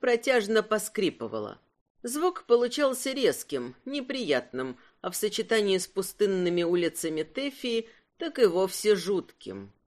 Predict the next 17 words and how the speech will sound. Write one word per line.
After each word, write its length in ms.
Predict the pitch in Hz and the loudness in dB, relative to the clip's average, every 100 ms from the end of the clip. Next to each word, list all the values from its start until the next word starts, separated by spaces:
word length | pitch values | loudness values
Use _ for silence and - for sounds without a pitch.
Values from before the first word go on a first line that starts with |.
| _ _ _ _ | _ _ _ _
Старый 400 | - - 349 320 | -6 4 4 4
дом 300 | 226 285 262 | 2 0 0
просел, 600 | 254 262 254 220 139 - - - | -2 -2 -2 0 0 0 -8 -2
фундамент 720 | 226 214 247 269 180 151 - | 0 2 0 2 0 -2 -4
покрылся 600 | 196 190 254 240 240 247 | -2 0 2 2 2 -4
трещинами, 880 | 247 262 147 - 139 135 131 127 - - _ | 0 0 0 -2 -6 -6 -4 -6 -8 -18 _
а 120 | - | -4
краска 440 | 220 285 285 - 170 | -2 0 0 0 0
на 140 | 160 | 0
стенах 440 | 160 175 151 156 202 | 0 0 0 0 0
давно 400 | 226 240 262 240 | 0 0 0 0
облупилась. 880 | 196 214 208 160 123 113 - - _ _ _ - | 2 -2 -2 -6 -6 -6 -10 -18 _ _ _ -4
Рядом 360 | 180 190 190 180 | 2 4 4 -2
с 120 | - | -2
крыльцом 640 | 196 185 185 269 311 311 _ _ 233 | 0 0 -2 -2 -2 -2 _ _ 0
возвышалась 800 | 233 220 240 254 320 311 302 - | 0 2 -2 0 0 0 -2 0
поленница, 1000 | 285 294 214 156 143 135 - - 117 | 0 2 2 0 0 -2 -4 -6 -8